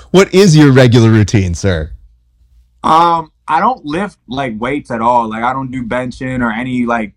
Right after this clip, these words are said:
Speaker 2: plates or anything. I do a lot of agility stuff to where I'm, like, jumping and, uh, back and forth, side to side, medicine ball, throw it to the air, jump push-ups, uh, burpees, a lot of body weight workouts. I don't really like, uh, doing the, um,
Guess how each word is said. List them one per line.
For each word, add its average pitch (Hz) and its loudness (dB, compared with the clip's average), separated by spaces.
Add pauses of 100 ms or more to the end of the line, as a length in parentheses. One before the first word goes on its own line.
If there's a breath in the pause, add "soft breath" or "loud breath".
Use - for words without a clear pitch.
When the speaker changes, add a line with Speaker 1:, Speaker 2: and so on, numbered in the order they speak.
(140)
Speaker 2:
plates 139 -6
or 139 -4
anything. 135 -6
I 135 0
do 143 -2
a - -2
lot 127 -2
of 120 -4
agility 127 -6
stuff 131 -6
to 127 -6
where 123 0
I'm, 117 -2
like, 98 -8
jumping 123 -4
and, 110 0
uh, 104 -2
back 131 -2
and 131 -16
forth, 127 -2
side 131 0
to 123 -10
side, 123 0
medicine 135 -10
ball, 131 4
throw 127 -8
it 120 -16
to 127 -20
the 123 -10
air, 120 -8 (160)
jump 135 -4
push-ups, 127 -4 (500)
uh, 110 -2
burpees, 135 -2
a 123 -6
lot 160 4
of 131 -8
body 143 0
weight 151 -10
workouts. 165 -6
I 135 -4
don't 156 -8
really 147 -10
like, 139 -6
uh, 117 -6 (480)
doing 127 -4
the, 117 -2
um, 101 -4